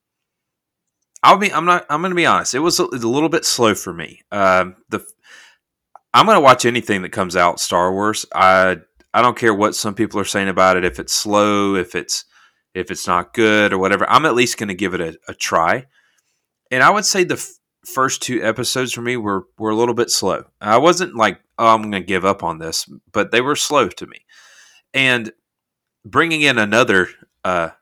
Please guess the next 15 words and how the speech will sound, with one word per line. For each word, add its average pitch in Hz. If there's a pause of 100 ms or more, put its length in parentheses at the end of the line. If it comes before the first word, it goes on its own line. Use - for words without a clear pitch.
(200)
person 95 (100)
<laughs> -
would 117
be 95 (440)
Stephen 110
King. 90 (340)
And 92
how, 90
how 95
are 123
you 127
gonna 117
relate 101
those 104
two? -